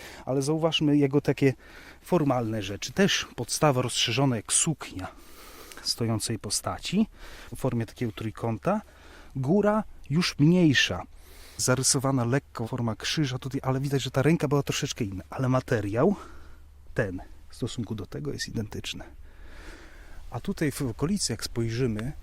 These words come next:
inne nagrobki są w postaci takich kamieni naniesione tutaj przez lodowiec.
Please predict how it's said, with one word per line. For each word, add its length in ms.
inne 360
nagrobki 580
są 140
w 60
postaci 420
takich 260
kamieni 380
naniesione 480
tutaj 140
przez 240
lodowiec. 640